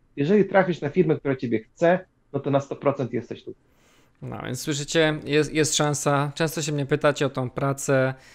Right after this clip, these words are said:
Speaker 2: Dla specjalistów jest praca. No jest jeszcze, e, working holiday dla osób, które chciały przetestować Japonię albo, no, e, nie mają innej możliwości, żeby wyjechać na stałą wizę, więc też próbujcie, pamiętajcie o tym working holiday do trzydziestego roku życia. Do ukończenia trzydziestego roku życia możecie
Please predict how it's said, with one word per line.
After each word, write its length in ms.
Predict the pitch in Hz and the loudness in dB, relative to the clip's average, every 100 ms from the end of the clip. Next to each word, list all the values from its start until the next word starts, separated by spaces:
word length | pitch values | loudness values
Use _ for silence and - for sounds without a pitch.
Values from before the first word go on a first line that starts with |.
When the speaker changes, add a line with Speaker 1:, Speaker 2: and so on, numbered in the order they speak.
| - - - - _ 131 | -20 -20 -20 -20 _ -2
Speaker 2:
Dla 100 | 131 | -2
specjalistów 680 | - 170 156 151 - 143 | 0 2 2 0 -2 -2
jest 180 | 147 - | -2 -2
praca. 300 | 139 139 143 | 0 0 0
No 100 | 147 | 0
jest 120 | 156 | 0
jeszcze, 300 | 156 - 151 139 135 | 0 0 0 0 -2
e, 200 | 135 131 | -2 2
working 380 | 143 143 143 127 | 2 4 0 0
holiday 600 | 143 139 131 131 131 123 - | 2 4 4 2 2 0 -4
dla 180 | 127 120 | -2 0
osób, 320 | 123 - 120 | -2 -6 -8
które 300 | - 120 113 | -6 -2 -2
chciały 360 | - 214 202 156 | 0 2 2 0
przetestować 680 | 165 165 147 156 151 139 | 0 -2 0 2 4 2
Japonię 600 | 143 135 147 139 135 131 127 | 0 2 2 2 0 0 -4
albo, 360 | - 117 117 120 | -6 -4 0 0
no, 320 | 120 120 117 - _ - - - - - | 0 -4 -6 -14 _ -20 -20 -20 -20 -12
e, 300 | 120 117 117 | -8 -6 -2
nie 100 | 127 | 0
mają 280 | 156 165 147 | 4 4 4
innej 200 | 151 139 | 2 0
możliwości, 600 | 135 131 135 131 127 135 | 0 -2 0 0 0 -4
żeby 200 | 127 127 | -4 -4
wyjechać 460 | 123 127 127 127 - | 0 2 2 0 -4
na 120 | 120 | -8
stałą 400 | - 120 117 113 | -4 -2 -2 -2
wizę, 320 | 131 131 131 | -4 -2 -2
więc 180 | 117 113 | -4 -4
też 140 | 156 | -4
próbujcie, 420 | 151 143 135 135 - | -4 -4 -4 -4 -6
pamiętajcie 480 | 127 123 139 135 | -6 -2 -2 0
o 40 | 131 | -2
tym 180 | 127 120 | -4 -2
working 340 | 123 - 117 | -2 -2 -10
holiday 300 | - 131 123 | -4 -2 0
do 80 | 117 | -2
trzydziestego 500 | - 127 - 135 123 | -2 -4 -2 0 2
roku 260 | 120 - | 0 -2
życia. 340 | 110 139 - 120 | -2 0 0 0
Do 100 | 117 | -2
ukończenia 420 | 120 113 131 117 | -6 -6 -6 -6
trzydziestego 460 | - 120 - 120 113 | -4 -6 -4 -4 -4
roku 220 | - 113 | -6 -6
życia 220 | 117 117 | -6 -6
możecie 420 | 110 113 - 110 | -6 -8 -8 -10